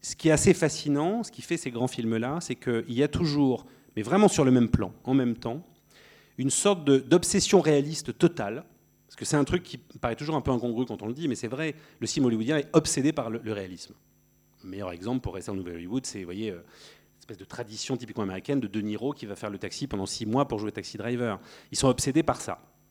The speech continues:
Bon. C'est-à-dire l'idée, il faut que ça soit documenté, tout doit être documenté. Si vous faites un film qui se passe dans l'espace, il faut d'abord se documenter. Bon.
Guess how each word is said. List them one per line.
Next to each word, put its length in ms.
Bon. 80
C'est-à-dire 240
l'idée, 100
il 80
faut 120
que 60
ça 100
soit 160
documenté, 520
tout 140
doit 120
être 60
documenté. 440
Si 100
vous 120
faites 200
un 60
film 140
qui 60
se 60
passe 120
dans 100
l'espace, 320
il 20
faut 80
d'abord 200
se 40
documenter. 420
Bon. 120